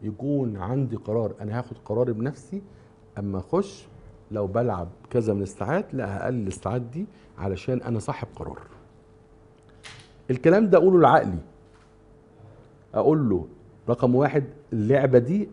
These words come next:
افتراضية، عالم افتراضي، يعني دخلتني في عالم افتراضي، فأنا علشان أطلع من العالم الافتراضي للعالم الواقعي يبقى أنا لازم أكون صاحب قرار." خلاص؟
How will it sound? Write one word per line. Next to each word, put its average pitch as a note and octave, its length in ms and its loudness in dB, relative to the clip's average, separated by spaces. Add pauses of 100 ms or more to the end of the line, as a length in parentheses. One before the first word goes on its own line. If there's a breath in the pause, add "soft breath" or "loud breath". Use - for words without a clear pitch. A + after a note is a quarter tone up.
(120)
افتراضية، C3+ 960 6
عالم C#3 640 4
افتراضي، B2 500 4 (560 soft breath)
يعني A#2 220 2
دخلتني B2 600 0
في C3+ 80 0
عالم C3+ 220 2
افتراضي، A2 440 0 (380 loud breath)
فأنا E3 220 2
علشان C3+ 520 2
أطلع D#3 320 2
من B2 40 2
العالم C#3+ 260 0
الافتراضي C3+ 440 -2
للعالم A#2 320 -2
الواقعي E3+ 460 0
يبقى C#3 200 -2
أنا D3 100 0
لازم C#3+ 200 -2
أكون C3 120 -4
صاحب A#2+ 300 -6
قرار." E2+ 200 -6 (1600)
خلاص؟ D3+ 260 -2